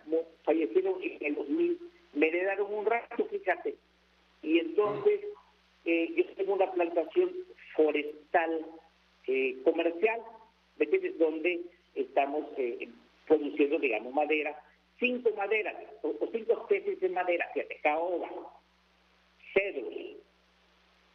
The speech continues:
Speaker 1: melinas, pecas y mapulí, le dicen en Tabasco. Acá en Chiapas le llamamos matiracuate. Fíjate. Y tenemos aproximadamente,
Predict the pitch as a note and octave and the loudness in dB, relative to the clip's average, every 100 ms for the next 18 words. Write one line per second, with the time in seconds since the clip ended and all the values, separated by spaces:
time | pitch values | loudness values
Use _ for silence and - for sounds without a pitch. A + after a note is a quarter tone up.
0 | _ _ _ - D#3+ E3+ F#3 G#3+ - C#3 | _ _ _ -2 0 0 -2 -4 -2 -4
1 | A2 - - _ _ _ _ _ _ _ | -6 -14 -20 _ _ _ _ _ _ _
2 | _ _ _ _ A#4 - C#4+ B3+ - - | _ _ _ _ 0 2 -2 -2 -10 -14
3 | - - _ _ _ _ _ _ _ E3+ | -16 -18 _ _ _ _ _ _ _ 0
4 | E3+ E3+ F#3 G3 G#3 - - - _ C3 | 2 2 0 0 -2 -6 -12 -18 _ -2
5 | A#2+ A#2+ C3 C#3+ E3 G#3+ G#3+ - - - | -2 -2 -2 0 0 0 -4 -10 -14 -10
6 | - - F3+ F#3+ F#3+ F3 E3+ C#3+ C#3 D#3 | -4 0 2 0 0 0 0 0 0 -2
7 | E3 D3 C#3+ - B2+ A2+ - A2+ G2 - | -2 -4 -6 -4 -2 -4 -2 0 0 -2
8 | - - _ _ _ _ _ _ _ _ | -10 -14 _ _ _ _ _ _ _ _
9 | - - _ - - D#3 B2+ - - - | -20 -20 _ -2 2 2 -2 -10 -18 -20
10 | - _ _ - - - - F#3+ F#3 G#3 | -20 _ _ -20 -18 -18 -2 0 2 0
11 | A#3+ B3+ B3 G3 F#3+ F#3+ F#3+ G#3+ A3+ A3+ | 0 -2 -2 -4 -2 -2 0 0 0 2
12 | A3 G#3+ - | 0 -2 0